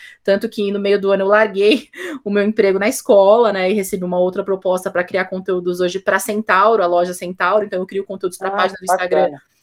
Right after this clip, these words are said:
Speaker 1: da loja Centauro. Então, eu vi nisso uma oportunidade e falei, "Puta, eu sou boa nisso. Então, eu vou me dedicar a isso", e começou a dar certo. Mas a pa-, eu sou fruto da pandemia, tá? Eu sou
Speaker 2: Ah.
Speaker 1: fruto, eu me questionei demais na pandemia. Por
Speaker 2: Você
Speaker 1: isso que
Speaker 2: se
Speaker 1: veio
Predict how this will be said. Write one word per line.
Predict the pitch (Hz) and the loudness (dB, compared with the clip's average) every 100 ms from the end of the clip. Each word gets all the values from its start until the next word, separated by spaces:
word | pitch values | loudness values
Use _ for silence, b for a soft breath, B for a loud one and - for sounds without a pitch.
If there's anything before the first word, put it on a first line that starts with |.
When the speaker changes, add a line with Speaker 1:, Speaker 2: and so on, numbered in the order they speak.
| _ - | _ -2
Speaker 1:
da | 185 185 | 2 4
loja | 180 185 | 2 0
Centauro. | 214 220 202 208 | -4 -2 0 0
Então, | 233 214 | 2 4
eu | 220 | 4
vi | 214 208 220 | 2 -2 -2
nisso | 208 208 226 | -2 -2 0
uma | 208 | 0
oportunidade | 202 214 220 226 202 196 208 226 | 2 0 0 -2 0 2 0 -2
e | |
falei, | 277 233 | -4 -4
"Puta, | 240 214 | -2 -2
eu | |
sou | - 302 | 2 2
boa | 247 269 | 6 6
nisso. | 349 220 185 - b b b - | 4 -2 -6 -12 b b b 0
Então, | 277 320 | 2 4
eu | 311 | 4
vou | 277 | 2
me | 294 | 2
dedicar | 269 269 - 311 | -2 -4 -2 0
a | 440 | 0
isso", | 302 285 - 370 | -2 -4 -8 -12
e | 277 | -10
começou | - 269 277 254 | -6 -4 -2 -2
a | |
dar | 262 | -2
certo. | - 240 254 | -2 -4 0
Mas | 247 262 | 0 0
a | |
pa-, | - - 220 | 0 4 6
eu | 247 | 4
sou | - 330 | 4 0
fruto | - 254 277 | 0 -4 -2
da | 285 | -2
pandemia, | 294 285 311 277 165 - | 0 -2 -2 -4 -6 -2
tá? | 170 b b b _ | -2 b b b _
Eu | 180 | -8
sou | 180 214 | -4 2
Speaker 2:
Ah. | 196 | 2
Speaker 1:
fruto, | 202 220 | 2 2
eu | 220 | 2
me | 226 | 4
questionei | 254 247 269 240 254 | 2 4 2 2 0
demais | 233 294 277 247 262 | -2 2 4 4 2
na | 233 | -2
pandemia. | 233 220 208 190 196 226 B B B _ | 0 0 0 0 -2 -2 B B B _
Por | 240 247 | 4 6
Speaker 2:
Você | |
Speaker 1:
isso | 247 | 8
que | 262 | 6
Speaker 2:
se | 285 | 8
Speaker 1:
veio | 254 | 8